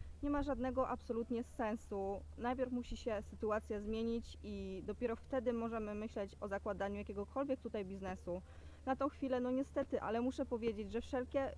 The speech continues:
biznesy związane z turystyką, y, po prostu toną i są skazane na, y, na porażkę na tą chwilę. Y, tak przy okazji, y, przy okazji, kiedy już mówimy o koronawirusie, to,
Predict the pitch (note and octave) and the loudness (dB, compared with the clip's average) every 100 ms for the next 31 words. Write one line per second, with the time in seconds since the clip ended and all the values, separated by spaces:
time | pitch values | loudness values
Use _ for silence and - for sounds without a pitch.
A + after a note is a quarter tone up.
0 | - A3+ A#3+ B3 C4 - A3+ G#3 A3 A#3 | -4 0 2 2 2 0 -2 0 0 0
1 | B3 C4+ - B3 C4 - A3 G3 G3+ A3 | 2 0 0 0 0 0 0 2 2 -2
2 | - - - - - - - - - - | -6 -14 -14 -12 -12 -10 -10 -10 -8 2
3 | A#3+ A#3 B3 - B3+ - B3+ - C4 C4 | 4 4 2 6 6 6 -2 2 4 6
4 | G#3+ F#3 - A3 B3 B3+ - B3 G#3+ A3 | 4 2 -2 -4 -2 -2 0 0 0 0
5 | A3 F#3 F3+ F#3 G3+ - - - - - | 0 0 0 0 -2 -8 -14 -14 -10 0
6 | F#3 F3+ F3 E3+ E3+ G3 - G3+ G3+ B3 | 2 4 2 0 -2 -6 -6 -2 2 4
7 | A#3 - - E3 E3+ F#3+ G3+ - F3+ D3+ | 4 2 -4 -4 -4 -2 -4 -4 -6 -6
8 | F3 - - - - - - - - - | -8 -12 -12 -14 -12 -12 -10 -10 -8 -4
9 | G2+ F2+ - - - - - - A#3+ - | -4 -4 -10 -12 -12 -12 -10 -2 -2 -2
10 | - B3 B3 B3 A#3+ A#3 A#3 A3+ A3 G#3+ | 0 2 4 2 0 -2 0 2 2 2
11 | G#3 G#3 - A3 A3+ G#3 A#3 G3+ A3 A#3 | 2 -2 -4 -2 0 -2 -2 0 0 0
12 | G#3 A#3 A3+ - G3 A3 G#3 G3+ G3 G3 | -2 0 0 0 -2 -2 -4 -4 -4 -4
13 | A3 G#3+ G#3 G3 F#3 F#3 | -2 -4 -2 0 2 0